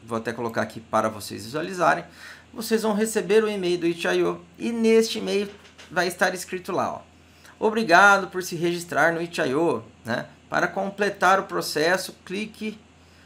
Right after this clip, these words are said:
no botãozinho para verificar o seu e-mail." Clicou no botão, aí sim, pessoal, aí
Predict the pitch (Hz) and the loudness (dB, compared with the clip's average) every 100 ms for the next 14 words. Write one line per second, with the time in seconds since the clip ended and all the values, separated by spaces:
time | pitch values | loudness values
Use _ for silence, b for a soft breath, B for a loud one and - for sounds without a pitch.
0 | b b 156 160 165 175 175 151 185 185 | b b -4 -2 0 0 -2 -4 -6 2
1 | 170 175 156 175 220 226 214 - 202 196 | 4 4 2 2 2 0 -6 0 0 0
2 | - 208 196 117 - - - _ _ - | -2 -4 -4 -6 -6 -14 -20 _ _ -20
3 | - 285 - 262 254 233 233 226 175 190 | -8 -8 -2 4 4 4 2 2 -2 -2
4 | - B B B _ _ 175 170 175 196 | -8 B B B _ _ 6 8 6 -2
5 | - - 151 120 117 110 123 104 - - | -8 -8 -6 -6 -8 -2 0 0 -4 -8
6 | 170 190 151 127 | 0 2 2 -2